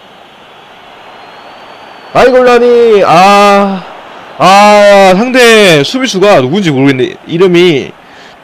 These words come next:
누-, 모르는 선수라 잘 모르겠는데, 아, 그 선수만 아니었으면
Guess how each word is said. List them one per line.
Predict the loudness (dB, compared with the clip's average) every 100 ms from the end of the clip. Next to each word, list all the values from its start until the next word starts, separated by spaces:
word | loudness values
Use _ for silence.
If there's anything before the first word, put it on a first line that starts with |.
| -20 -20 -16 -10
누-, | -6 -4
모르는 | 0 0 0
선수라 | -4 -2 -2
잘 | -2 -4
모르겠는데, | -2 -2 -2 -4 -2 0 0
아, | 0 2 0
그 | -2 -4
선수만 | -2 -2 0 0
아니었으면 | 0 -2 -2 -6 -2 0 0 -2 -4